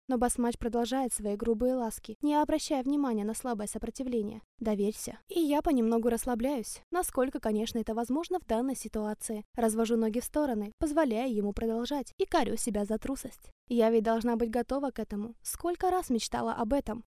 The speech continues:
Да я даже не была уверена, что он когда-нибудь наступит. И вот, струсила, как сопливая девчонка. Между тем его пальцы выскальзывают из меня, дразнят, потирают клитор, и внизу появляется какая-то сладкая тяжесть,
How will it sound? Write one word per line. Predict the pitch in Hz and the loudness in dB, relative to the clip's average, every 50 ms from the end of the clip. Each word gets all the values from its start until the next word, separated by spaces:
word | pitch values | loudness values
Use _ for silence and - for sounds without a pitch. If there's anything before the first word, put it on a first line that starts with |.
| _ - | _ 2
Да | 285 302 294 | 4 6 6
я | 294 | 6
даже | 262 302 294 269 294 | 4 2 2 2 2
не | 285 285 | 2 2
была | 254 285 294 294 285 277 | 2 2 2 4 4 4
уверена, | 285 247 269 285 285 262 214 208 | 4 2 2 2 2 2 0 0
что | - - 220 | -2 -2 -2
он | 220 220 | 0 0
когда-нибудь | 226 220 220 208 214 214 214 208 226 226 - | 0 0 0 0 0 0 0 0 0 -2 -2
наступит. | 240 233 - - - 233 - 220 - - - - - | -4 -6 -4 -2 -2 -2 -2 -4 -8 -12 -14 -4 0
И | 285 285 | 2 2
вот, | 233 233 247 269 - - _ | 2 2 0 -4 -6 -10 _
струсила, | - - - - 359 311 - - 220 202 220 - | -10 -6 0 2 2 2 2 0 -2 -4 -6 -10
как | - - - | -14 -14 -6
сопливая | - - 285 - 269 277 240 202 196 196 | -4 -2 0 0 2 2 2 2 0 -2
девчонка. | 226 269 - - 277 226 214 - 220 - - _ _ _ | -2 -4 -4 -4 -2 -2 -2 -4 -8 -12 -14 _ _ _
Между | 339 320 311 311 330 370 - - 381 | 2 2 4 4 4 4 4 4 4
тем | - - 277 294 311 | 4 4 2 4 4
его | 294 240 233 233 | 4 2 2 2
пальцы | - 269 277 311 - - 294 | 0 0 0 0 0 0 0
выскальзывают | 311 285 - - 320 330 339 302 285 240 220 214 - | 0 0 0 0 0 0 0 2 2 2 2 2 2
из | 214 208 | 0 0
меня, | 220 214 214 214 208 202 208 _ _ - | 0 0 0 0 -2 -4 -6 _ _ -4
дразнят, | 220 226 233 247 269 262 - 226 220 - - - | -2 0 2 2 2 0 0 -2 -4 -6 -6 -6
потирают | - 320 - 381 359 330 294 277 277 - | -4 -2 0 2 2 4 4 2 0 -2
клитор, | - 214 214 233 - 240 220 - - - | -2 -2 -2 -2 -2 -4 -6 -6 -4 -2
и | 302 302 | 0 2
внизу | 277 302 294 233 277 311 | 2 2 2 2 0 0
появляется | - 285 262 254 247 254 254 254 247 - 254 | 2 2 0 2 2 0 -2 -2 -2 -4 -4
какая-то | - 240 - - 247 240 - 240 | -4 -4 -2 -4 -4 -4 -4 -4
сладкая | - - 247 247 - - 277 277 285 | -4 -2 -2 -4 -4 -4 -4 -4 -4
тяжесть, | - - 269 226 208 220 220 - - | -2 -2 -2 -2 -2 -4 -8 -10 -14